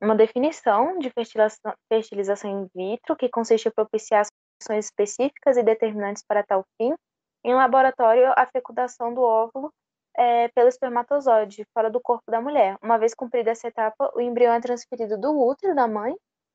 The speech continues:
onde a expectativa é que ele se implante e continue se desenvolvendo. E é isso.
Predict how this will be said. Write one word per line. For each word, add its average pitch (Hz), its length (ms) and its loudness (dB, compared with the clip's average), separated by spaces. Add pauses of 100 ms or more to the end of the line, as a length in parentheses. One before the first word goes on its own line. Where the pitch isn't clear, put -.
(160)
onde 247 160 4
a - 20 8
expectativa 262 920 0
é 262 160 2
que 262 120 -4
ele 262 160 4
se - 140 -14
implante 277 460 -4
e - 280 -20
continue 359 480 -2
se - 140 -4
desenvolvendo. 320 720 0 (1080)
E 233 160 -2
é 285 160 4
isso. 202 300 -8